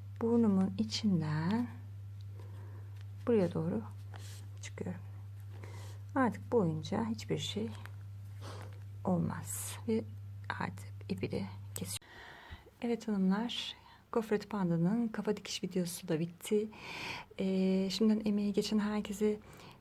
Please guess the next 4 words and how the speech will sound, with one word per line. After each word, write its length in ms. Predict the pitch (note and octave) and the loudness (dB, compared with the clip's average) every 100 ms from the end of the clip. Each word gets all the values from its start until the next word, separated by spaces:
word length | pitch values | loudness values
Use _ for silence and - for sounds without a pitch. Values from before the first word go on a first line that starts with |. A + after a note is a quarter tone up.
| - | -2
e, 440 | F#3+ F#3 F#3 F#3 F#3 - | 2 4 6 4 2 2
teşekkür 420 | F#3+ - F#3+ G3+ | 2 2 2 2
ediyorum. 440 | F3+ E3+ E3 F#3 | 4 4 4 2
Kanalımda, 680 | F#3 F#3+ F3+ F3+ F3+ F3+ F#3 | 2 4 6 6 6 4 2